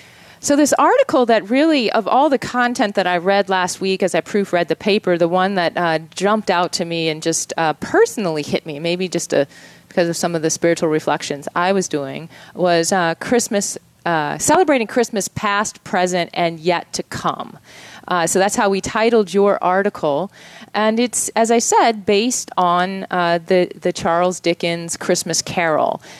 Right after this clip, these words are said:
And I'm gonna read, pa-, pardon me, I'm talking too much already, but I'm gonna read, um, uh, the line. Uh, it's a quote from Ebenezer Scrooge, and he says towards the end of the Christmas Carol, "I will honor Christmas in my heart and try to keep it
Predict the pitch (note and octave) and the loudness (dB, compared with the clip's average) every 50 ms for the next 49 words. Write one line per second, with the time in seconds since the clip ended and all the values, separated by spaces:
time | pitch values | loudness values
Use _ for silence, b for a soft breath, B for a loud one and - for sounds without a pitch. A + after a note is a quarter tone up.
0 | B B B - A3 B3 C4+ C#4 F#4+ F#4 C#4+ B3 A3 A3 G#3+ G#3+ A3 A3 - - | B B B -2 0 0 2 2 2 4 2 2 2 2 0 0 0 -2 -2 -2
1 | A#3 - - - - - - F3 G3 G3 - A#3+ A#3+ A#3+ A#3 A3+ G#3 F#3 - F#3 | -2 0 0 -2 -4 -4 -4 -4 -4 -2 0 0 0 2 2 0 0 -2 0 0
2 | G#3+ A3 G#3 - G3+ - - - B3+ C4 B3 A3+ G#3+ - - F3 E3+ E3+ F3+ F3 | -2 -2 0 -2 -4 -4 0 2 2 2 4 2 0 2 2 0 2 2 0 0
3 | E3+ E3 D#3+ - G#3+ F#3 - - B B B B G#3 A#3 C#4 E4+ F#4 E4+ A#3 G3+ | 0 0 0 2 0 0 0 -2 B B B B 0 2 2 2 2 2 0 0
4 | A#3 A#3 A#3 A#3 A#3+ G#3+ - - F#3+ F#3+ F#3+ F#3 F3+ F#3 F3+ F3 - - _ _ | 0 2 2 2 2 0 0 0 0 2 2 0 0 -2 -6 -10 -12 -16 _ _
5 | - F#3+ F#3 F3 E3+ E3 G3+ G3 F#3+ G3+ G#3 A3 A3+ A#3 B3 C4 D4 E4+ E4+ D4 | 0 0 2 2 2 2 2 2 2 2 2 2 4 2 2 0 -2 -6 -8 -10
6 | - - G3+ F#3+ F3 E3+ E3 D#3+ - - F3 - - F3 - - - E3 F3+ B3 | -6 -2 0 2 2 2 0 -2 -2 -6 -4 -2 -2 -4 -2 0 2 2 2 2
7 | C4+ - A3 F#3 F#3 F3 E3 F#3 F3+ E3+ E3+ E3 F3 F3 - - - E3+ E3+ E3 | 2 0 -2 0 0 0 0 0 -2 -2 -4 -6 -8 -8 -8 -8 -4 0 0 2
8 | D#3+ E3 G#3 G#3+ G#3+ F#3 F#3 F3 G#3+ G#3+ G#3 - - G#3 G3+ G3+ F#3+ F#3+ - B | 2 2 0 0 -2 -4 -2 -2 -2 -2 -2 0 0 2 2 2 2 0 -4 B
9 | B B B B - - G#3+ G3 F3 F3 F#3 F3+ E3+ E3+ F3 F3 E3 D#3 E3+ - | B B B B -2 2 2 2 2 2 0 0 0 0 -2 -4 -4 -4 -4 -2
10 | - E3+ D#3 - E3 D3 - - E3 D#3+ D#3 - - - G3+ A3+ C#4 C4+ B3+ G#3+ | -2 -4 -4 -4 -8 -10 -4 -2 0 0 0 0 0 0 2 2 4 4 4 2
11 | - - - G#3 A#3 C4 D#4 F4 E4+ D#4+ - - - D4 C#4+ - C#4 C4 C4 C4+ | 2 2 0 2 2 2 2 2 0 -2 -2 0 0 0 0 0 -2 -2 -2 -2
12 | - - B B B B A3 B - G#3+ G3+ F#3 E3 D#3+ E3 - - A3+ A#3 C4 | -2 -6 B B B B -8 B 0 0 0 0 0 -2 -2 -2 0 2 2 2
13 | E4 E4 - - - G3 F3+ - - - A3 A3 A3+ G3 F#3 - - - B3+ C#4 | 2 0 -2 -4 -4 -4 -4 -2 -2 0 2 2 2 0 -2 -6 -4 -2 -2 -2
14 | - - A#3+ A3 G#3+ | 0 2 2 2 2